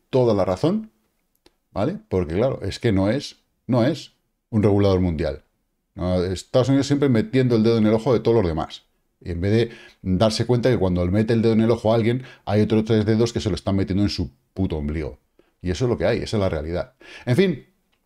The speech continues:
vamos al mercado, que es lo que nos interesa, en este primer análisis mañanero. Eh, bueno, hay algunos sitios que estáis de vacaciones, eh, en otros sitios seguimos de vacaciones y seguiremos siempre, o no seguiremos, yo qué sé.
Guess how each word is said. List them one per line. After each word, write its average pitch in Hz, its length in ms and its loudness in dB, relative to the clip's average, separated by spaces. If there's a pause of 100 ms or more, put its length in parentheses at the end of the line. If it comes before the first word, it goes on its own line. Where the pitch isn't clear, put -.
(260)
vamos 123 300 2
al 110 60 4
mercado, 110 320 2
que 107 80 -2
es 104 40 0
lo 101 60 0
que 98 80 -2
nos 95 140 -4
interesa, 139 560 0
en 113 120 0
este 110 220 -2
primer 110 560 2
análisis 113 500 -4
mañanero. 135 760 0 (360)
Eh, 98 480 -2 (280)
bueno, 113 260 -4
hay 107 240 2
algunos 95 380 -2
sitios 135 240 -4
que - 80 -12
estáis 90 160 -6
de 87 80 -2
vacaciones, 127 640 -2
eh, 78 160 -6
en 85 80 -8
otros 82 240 -8
sitios - 500 -10
seguimos 82 380 -6
de 78 60 -6
vacaciones 120 580 -4
y 80 40 -10
seguiremos 78 440 -10
siempre, 110 380 -4
o 78 180 -4
no 80 180 -8
seguiremos, 82 540 -6
yo - 140 -8
qué - 120 -20
sé. - 200 -16